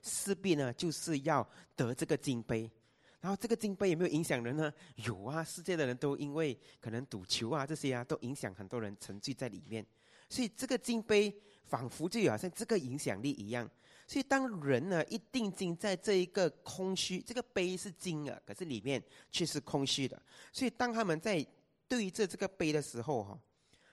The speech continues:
就很像癫狂了，好像沉醉了，看不到任何的东西。所以神在提醒我们，你有金杯吗？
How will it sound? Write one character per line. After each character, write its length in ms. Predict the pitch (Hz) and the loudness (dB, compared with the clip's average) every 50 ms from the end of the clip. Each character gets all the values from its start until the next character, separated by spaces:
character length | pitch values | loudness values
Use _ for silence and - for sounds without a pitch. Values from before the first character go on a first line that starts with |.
| _ | _
就 160 | _ - 233 208 | _ -2 0 2
很 160 | 175 131 107 | 2 2 0
像 320 | - - 165 147 120 104 - - _ _ _ _ _ _ _ | 0 0 0 0 0 -4 -8 -12 _ _ _ _ _ _ _
癫 200 | 175 165 156 165 | 0 0 0 0
狂 280 | 160 - - 98 92 95 | -4 -8 -10 -10 -12 -12
了， 100 | 95 - - _ _ _ _ _ _ _ _ _ _ _ _ _ | -16 -16 -18 _ _ _ _ _ _ _ _ _ _ _ _ _
好 120 | - - | -16 -14
像 240 | 113 - 165 135 113 101 | -10 -8 -8 -8 -8 -12
沉 300 | _ - - - 95 98 | _ -14 -14 -14 -14 -16
醉 240 | 107 - - 135 101 | -12 -6 -4 -4 -4
了， 180 | - - - - _ _ _ _ _ _ _ | -6 -8 -16 -20 _ _ _ _ _ _ _
看 180 | - - - 175 | -12 -10 -10 -10
不 140 | 147 - - | -10 -10 -6
到 160 | - 151 127 113 | -4 -4 -4 -4
任 200 | 120 151 143 107 | -2 -2 -2 -2
何 140 | 95 104 98 | -4 -8 -10
的 80 | 101 | -8
东 180 | - 123 110 104 | -8 -8 -8 -8
西。 260 | 104 - - 104 95 - _ _ _ - - - - _ _ | -8 -8 -10 -10 -12 -14 _ _ _ -20 -20 -20 -20 _ _
所 180 | - - 269 269 | -8 -4 -2 0
以 280 | 240 208 151 120 110 - _ _ _ _ | 0 0 0 -2 -6 -10 _ _ _ _
神 420 | - - - - 139 151 190 214 - | -14 -12 -4 -2 -2 -2 -2 -6 -6
在 160 | - 233 190 | -6 -6 -6
提 180 | - - - 135 | -6 -6 -10 -10
醒 200 | - - 143 135 | -6 -6 -4 -4
我 100 | 120 104 | -4 -4
们， 220 | 95 98 95 98 - _ _ _ _ _ _ _ _ _ _ _ _ _ _ _ _ _ _ _ _ _ _ _ _ _ _ _ _ | -4 -6 -8 -10 -14 _ _ _ _ _ _ _ _ _ _ _ _ _ _ _ _ _ _ _ _ _ _ _ _ _ _ _ _
你 180 | 123 131 165 | -4 -2 0
有 140 | 202 175 123 - | 0 0 -2 -2
金 300 | - - 165 151 147 139 | -4 -6 -4 -4 -4 -2
杯 260 | - 156 143 139 143 | 0 0 0 0 -2
吗？ 100 | 147 147 | -6 -10